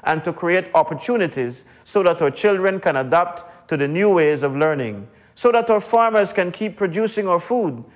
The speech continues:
so that our productive sector can keep producing the needed goods and services,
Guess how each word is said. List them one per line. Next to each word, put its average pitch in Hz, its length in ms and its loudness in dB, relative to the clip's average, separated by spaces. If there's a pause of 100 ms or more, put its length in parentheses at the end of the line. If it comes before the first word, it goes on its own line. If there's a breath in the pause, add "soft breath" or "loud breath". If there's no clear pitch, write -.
(180 soft breath)
so - 180 0
that 175 180 4
our 165 100 4
productive 180 520 0
sector 147 480 0 (240 loud breath)
can 151 200 -2
keep 190 280 -6
producing 143 720 -2 (280 soft breath)
the 139 100 -2
needed 165 420 2
goods 147 340 0
and 135 200 -2
services, 127 720 -2